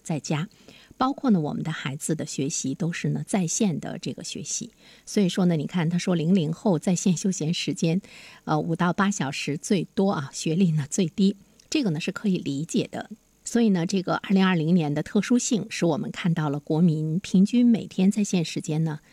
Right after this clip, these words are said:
是四点九小时，这是一个，呃，比较长的这个时间。呃，另外一方面呢，我们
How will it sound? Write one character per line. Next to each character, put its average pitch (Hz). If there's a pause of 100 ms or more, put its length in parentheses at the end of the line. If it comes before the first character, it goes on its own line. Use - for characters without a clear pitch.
(120)
是 151
四 -
点 156
九 -
小 160
时， 160
这 233
是 202
一 180
个， 147 (300)
呃， 160
比 175
较 - (120)
长 147
的 233
这 151
个 147
时 -
间。 - (580)
呃， 202
另 302
外 320
一 302
方 302
面 285
呢， 180
我 151
们 147